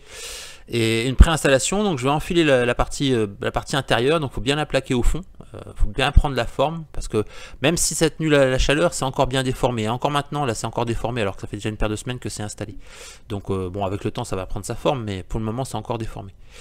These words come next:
Euh, donc vous voyez, ça, ça, ça pla-, ça se place sur le côté, on vient mettre en position, afin de pouvoir, euh, alors c'est vraiment un ajustement, parce que vous avez vu les petits boutons, donc il faut vraiment qu'on se mette, euh,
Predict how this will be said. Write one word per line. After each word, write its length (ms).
Euh, 240
donc 140
vous 60
voyez, 240
ça, 160
ça, 220
ça 160
pla-, 220
ça 120
se 120
place 260
sur 120
le 100
côté, 400
on 100
vient 200
mettre 260
en 40
position, 500
afin 280
de 40
pouvoir, 500
euh, 320
alors 180
c'est 120
vraiment 220
un 180
ajustement, 440
parce 140
que 60
vous 60
avez 100
vu 100
les 220
petits 180
boutons, 280
donc 160
il 20
faut 120
vraiment 220
qu'on 140
se 100
mette, 200
euh, 140